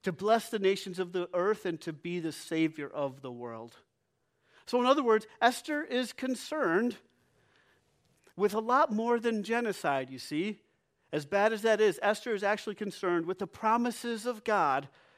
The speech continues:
and the salvation that he has promised to the ends of the earth. In other words, if the Jews get exterminated under the powerful kingdom of Xerxes, so do the promises of God to bring a Savior into the world.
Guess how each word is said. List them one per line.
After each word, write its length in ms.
and 120
the 80
salvation 840
that 200
he 360
has 260
promised 480
to 80
the 160
ends 240
of 300
the 180
earth. 460
In 120
other 160
words, 260
if 180
the 100
Jews 440
get 160
exterminated 720
under 220
the 120
powerful 640
kingdom 600
of 360
Xerxes, 880
so 280
do 120
the 120
promises 580
of 180
God 320
to 80
bring 280
a 40
Savior 420
into 200
the 120
world. 400